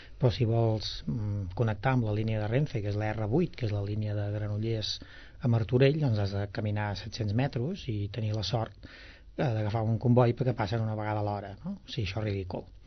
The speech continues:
El mateix passa a l'Hospital General, el mateix passa amb la línia de Vic o amb la línia de, de Manresa, amb la R quatre. Per tant,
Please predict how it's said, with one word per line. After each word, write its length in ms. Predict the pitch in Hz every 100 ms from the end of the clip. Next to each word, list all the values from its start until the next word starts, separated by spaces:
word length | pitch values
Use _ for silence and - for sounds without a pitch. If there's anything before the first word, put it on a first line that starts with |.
| - - - -
El 80 | 131
mateix 180 | 123 123
passa 240 | - 107 120
a 40 |
l'Hospital 320 | 98 - 110
General, 500 | 104 101 110 139 139
el 80 | 120
mateix 280 | 110 113 92
passa 280 | 104 104 117
amb 100 | 107
la 80 | 104
línia 280 | 104 104
de 100 | 101
Vic 400 | 104 147 139 139
o 80 | 117
amb 120 | 101 104
la 80 |
línia 300 | 104 104 104 104
de, 340 | 101 98 104 - - -
de 60 | 117
Manresa, 440 | 104 104 107 95
amb 100 | 98
la 80 | 101
R 160 | 101 101
quatre. 320 | - - - -
Per 140 | -
tant, 240 | - 135